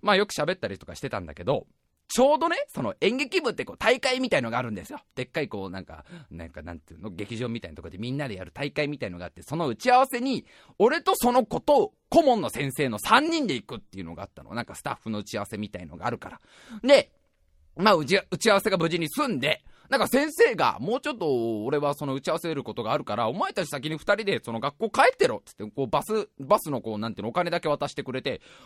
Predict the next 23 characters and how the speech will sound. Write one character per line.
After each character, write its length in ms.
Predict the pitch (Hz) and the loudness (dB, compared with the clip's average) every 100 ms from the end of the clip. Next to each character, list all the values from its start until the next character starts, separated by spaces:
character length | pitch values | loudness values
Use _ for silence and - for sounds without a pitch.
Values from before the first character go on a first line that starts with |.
| - | -4
俺 180 | 233 285 | 0 0
と 100 | 427 | 0
そ 140 | 277 | 2
の 100 | 330 | 2
子 80 | 320 | 0
二 40 | - 311 | 4 4
人 100 | 427 | 4
っ 40 | |
き 100 | - | 0
り 40 | 269 | 0
で 80 | |
帰 200 | 370 175 | 0 0
る 60 | 143 | -2
こ 80 | 101 | -4
と 80 | 95 | -8
に 80 | 87 | -8
な 60 | |
っ 20 | 107 | -8
た 120 | 92 | -10
の 80 | 80 | -6
ね。 180 | 123 - _ _ _ _ _ _ | -8 -8 _ _ _ _ _ _
で 140 | 151 160 | -4 0
さ、 220 | 175 | 0